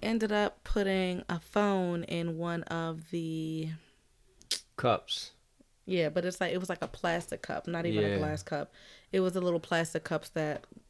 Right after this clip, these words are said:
Speaker 1: come next to the, like, the coffee and shit.
Speaker 2: Yeah.
Speaker 1: I mean, <sighs> it worked, I guess. You know, you gotta
Speaker 2: It
Speaker 1: have
Speaker 2: gave
Speaker 1: some
Speaker 2: us
Speaker 1: type of
Speaker 2: enough
Speaker 1: music
Speaker 2: mu-,
Speaker 1: going
Speaker 2: I mean,
Speaker 1: on.
Speaker 2: it gave us enough music.
Speaker 1: We definitely didn't shut the blinds either, so I don't know if anybody was watching.
Speaker 2: I don't really give a fuck.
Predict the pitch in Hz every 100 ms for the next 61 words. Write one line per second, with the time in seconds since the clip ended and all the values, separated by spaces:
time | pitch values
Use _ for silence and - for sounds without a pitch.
0 | - _ _ - _ - 175 170 160 165
1 | - 156 156 - - - 151 - 135 135
2 | - - 143 - - 101 92 87 85 -
3 | - - - 254 277 262 247 233 - -
4 | - - 175 165 175 170 - 156 156 -
5 | 156 143 151 170 - 165 156 170 202 202
6 | 190 165 143 147 143 - 117 110 123 120
7 | 104 107 110 180 180 151 170 175 151 147
8 | 123 104 92 101 120 87 85 90 95 -
9 | - - - - - 214 185 190 190 165
10 | 170 160 165 170 165 165 170 165 165 -
11 | 170 165 170 - 170 165 170 165 170 180
12 | 170 170 180 170 175 175 175 185 135 107
13 | 98 90 87 90 87 - 92 87